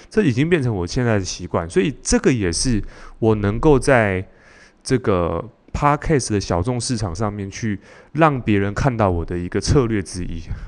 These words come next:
如果我今天比的是哦，我今天要找来宾，我今天要这个用一个更豪华设-，设备，或者是我今天要去用灯光，连影像都有。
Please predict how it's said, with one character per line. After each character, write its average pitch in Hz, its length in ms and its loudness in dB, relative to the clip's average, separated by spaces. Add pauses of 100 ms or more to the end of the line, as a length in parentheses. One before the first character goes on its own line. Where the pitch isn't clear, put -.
(100)
如 196 140 0
果 208 80 -4
我 120 100 4
今 127 120 -2
天 160 120 -2 (120)
比 107 120 2
的 95 140 -2
是 123 260 -2 (640)
哦， 110 60 0
我 110 100 4
今 131 160 -4
天 135 80 2
要 131 140 4
找 87 520 0 (220)
来 98 160 4
宾， 120 380 2
我 - 100 -8
今 120 160 -4
天 123 140 0
要 120 200 2 (120)
这 120 140 -4
个 92 360 -2
用 123 220 0
一 - 20 -6
个 104 140 -2
更 147 180 -4
豪 107 180 2
华 101 220 2
设-， 135 220 0 (160)
设 135 260 0
备， 104 340 2
或 147 200 2
者 117 100 4
是 117 100 0
我 101 140 2
今 110 160 -4
天 113 140 -2
要 110 160 2
去 104 280 -4 (300)
用 123 220 -4
灯 117 240 0
光， 110 360 0
连 104 160 -4 (120)
影 90 100 -10
像 110 180 0
都 110 140 2
有。 85 180 -2